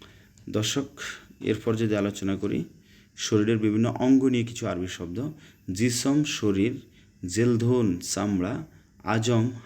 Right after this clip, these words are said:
হাড়, রাজ মাথা, সার চুল, আইন চোখ, লিসান জিহ্বা, আসনান দাঁত,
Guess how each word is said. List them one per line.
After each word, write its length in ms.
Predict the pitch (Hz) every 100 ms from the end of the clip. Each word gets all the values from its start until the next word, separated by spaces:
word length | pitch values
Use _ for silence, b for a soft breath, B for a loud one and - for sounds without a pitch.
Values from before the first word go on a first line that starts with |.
| -
হাড়, 360 | 101 95 110 151 b b b _
রাজ 600 | 92 107 113 110 113 - - -
মাথা, 600 | 95 95 98 - 95 139 - b b b _ _ - - _ -
সার 520 | - 113 107 123 120 -
চুল, 560 | - - 135 110 110 131 - _ _
আইন 580 | 113 127 143 131 92 90 -
চোখ, 500 | - 127 98 113 - - b b b
লিসান 680 | 104 110 143 - 127 95 82 - -
জিহ্বা, 640 | - 113 113 107 92 143 - b b b - - _ _
আসনান 800 | 117 117 - 127 131 117 90 - -
দাঁত, 520 | 104 110 101 113 -